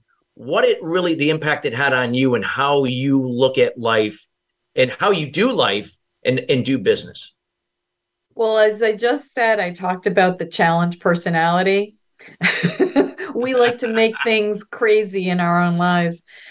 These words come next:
Speaker 2: Uh, as, as I, I was, as I spoke earlier, I was in a twenty-nine-year marriage. And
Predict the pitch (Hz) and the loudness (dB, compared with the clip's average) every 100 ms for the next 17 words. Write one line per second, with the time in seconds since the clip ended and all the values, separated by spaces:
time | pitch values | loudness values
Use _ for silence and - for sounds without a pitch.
0 | - - _ _ - 147 - - - 214 | -20 -20 _ _ -4 -2 -2 -4 0 2
1 | 240 240 - 214 233 233 240 220 208 214 | 2 0 -4 0 0 0 0 0 0 0
2 | 220 220 208 _ - 208 214 214 208 202 | 0 -4 -6 _ -4 0 0 0 0 0
3 | 196 190 190 185 175 214 247 240 202 - | 0 0 2 0 2 0 0 -2 -4 -4
4 | 196 190 185 175 175 170 170 160 60 - | -2 0 2 2 2 2 0 -2 -2 -4
5 | - - _ _ _ 190 190 185 185 | -6 -18 _ _ _ -2 0 0 -2